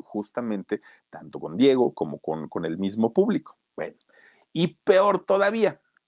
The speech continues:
de repente, cuando cumple once años de edad Jimena, la primera hija de Diego Verdaguer, le habla por teléfono a su papá, que estaba aquí en México.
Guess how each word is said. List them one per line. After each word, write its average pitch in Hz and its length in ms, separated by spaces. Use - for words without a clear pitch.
de 95 180
repente, 117 420
cuando 123 320
cumple 135 480
once 151 440
años 92 460
de 90 260
edad 87 340
Jimena, 104 640
la - 180
primera 95 420
hija 95 260
de 87 120
Diego 90 240
Verdaguer, 107 420
le 101 120
habla 135 200
por - 180
teléfono 98 440
a 95 40
su - 140
papá, - 320
que - 100
estaba 85 220
aquí - 160
en 110 80
México. - 340